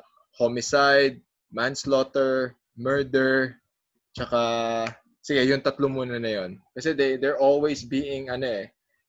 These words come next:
uh, used all, may lagi siya naririnig, pero hindi na, hindi na, ah, ano eh, hindi na differentiate ng mga tao?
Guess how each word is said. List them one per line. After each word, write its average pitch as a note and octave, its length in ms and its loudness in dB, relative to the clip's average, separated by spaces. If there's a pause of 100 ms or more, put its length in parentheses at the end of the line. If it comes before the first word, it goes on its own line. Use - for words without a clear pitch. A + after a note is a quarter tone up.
uh, A#2 400 0
used C3 400 -6 (960)
all, C3 260 0 (300)
may E3 140 2
lagi E3 240 4
siya F3 160 0
naririnig, D#3 560 2
pero C3+ 180 2
hindi C3+ 300 -2
na, B2+ 260 0
hindi C3 380 -6
na, B2+ 120 -4 (280)
ah, A#2 200 -4
ano B2 120 -4
eh, A2+ 80 -4
hindi A#2+ 360 -8
na B2 160 -4 (680)
differentiate B2 720 -6
ng A#2 120 -6
mga A2 200 -8
tao? - 400 -10